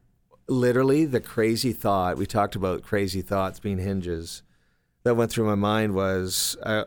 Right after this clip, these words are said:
it was as if God was saying, "Hey, I've given you a barbecue business. I need to borrow it." And so, um, we fed doctors and nurses at the local hospital in the covid unit.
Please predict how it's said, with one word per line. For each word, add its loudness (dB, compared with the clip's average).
it -6
was 0
as 0
if -4
God 0
was -2
saying, -2
"Hey, 0
I've -6
given -2
you 0
a -2
barbecue -6
business. -4
I -6
need -2
to -4
borrow -6
it." -12
And 2
so, 4
um, 0
we 0
fed 0
doctors 0
and 0
nurses -2
at -10
the -2
local -2
hospital -4
in -8
the -8
covid -4
unit. 2